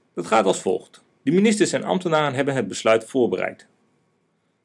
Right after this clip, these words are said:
Vervolgens gaat het naar het parlement. Belangengroepen proberen daar natuurlijk nog invloed op uit te oefenen. Ze willen graag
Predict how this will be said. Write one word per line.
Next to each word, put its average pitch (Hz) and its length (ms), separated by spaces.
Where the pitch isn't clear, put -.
Vervolgens 160 540
gaat 139 200
het 135 100
naar 123 140
het - 100
parlement. 123 640
Belangengroepen 202 800
proberen 135 420
daar 120 180
natuurlijk 104 320
nog 110 200
invloed 202 360
op 107 120
uit 101 220
te - 120
oefenen. 95 460
Ze - 160
willen 135 180
graag 107 380